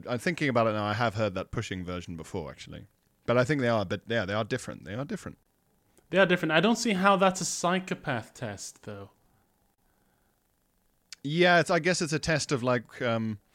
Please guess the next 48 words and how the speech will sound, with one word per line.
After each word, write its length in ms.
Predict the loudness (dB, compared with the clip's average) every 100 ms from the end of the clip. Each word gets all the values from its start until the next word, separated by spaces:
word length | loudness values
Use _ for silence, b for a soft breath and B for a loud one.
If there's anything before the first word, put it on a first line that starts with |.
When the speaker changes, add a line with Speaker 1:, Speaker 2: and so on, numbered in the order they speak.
| B B 0
Speaker 1:
I 60 |
suppose 320 | 2 4 4
a 60 | 4
psychopath 500 | 2 2 2 0 0
would 120 | -2
think, 220 | 0 -2
"Which, 300 | 2 0 0 -4
which, 540 | 0 0 0 -4 -8 _ _ _ _
which 320 | 2 4 4 2
avenue 380 | 2 4 6 6
is 120 | 6
most 260 | 6 4 4
likely 280 | 0 0
to 120 | -2 2
lead 200 | 2 0
to 80 |
personal 420 | 0 0 0 -2 0
reward 380 | 2 4 2
for 100 | 0
me?" 300 | -4 -4 -6 -14 _ _ -14
Speaker 2:
Yeah, 420 | -6 -2 0 2
I 80 | 2
don't 120 | 2
see 100 | 2
the 100 | 0
psychopath 480 | 0 -2 0 0 0
caring 460 | 0 4 4 4
if 140 | 0 0
one 180 | 0 2
person 320 | 2 0 -2
dies 320 | -2 -2 -4
or 80 | -4
if 80 | -4
five 340 | -4 -2 -4
people 280 | -6 -10 -10
die. 240 | -10 -12 -10
I, 40 |
it's, 280 | -8 -6 -6
I 140 | -4
would 140 | -4 -4
have 60 | -2
thought 120 | 0
it'd 100 | 0
be 60 |
the 120 | -2 -4
same 380 | -4 -4 -6
to 140 | -8 -12
them. 200 | -14